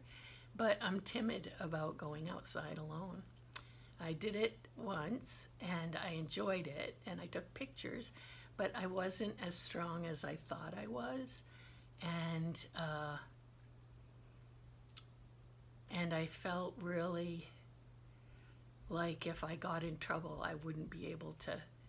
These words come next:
I wouldn't be safe. So, uh, I didn't go out again, especially when I've got such a nice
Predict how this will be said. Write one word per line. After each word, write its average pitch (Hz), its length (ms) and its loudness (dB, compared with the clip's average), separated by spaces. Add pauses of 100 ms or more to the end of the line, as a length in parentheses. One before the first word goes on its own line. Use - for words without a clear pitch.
(1200)
I 170 80 0
wouldn't 165 400 0
be 170 180 -2
safe. - 560 0
So, - 440 0 (1120)
uh, 185 260 4
I 190 100 2
didn't 175 280 2
go 151 140 0
out 151 180 -2
again, 160 340 -2
especially 180 640 2
when 156 180 0
I've 156 180 -4
got 147 240 0
such - 300 -2
a - 80 0
nice 190 360 -2